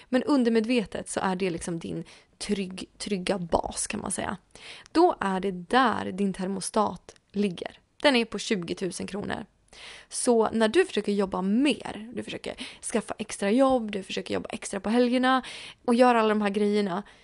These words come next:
så är det inte konstigt att, för du, du höjer då, men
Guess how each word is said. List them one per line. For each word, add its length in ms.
så 500
är 100
det 60
inte 180
konstigt 600
att, 140
för 120
du, 180
du 200
höjer 420
då, 240
men 500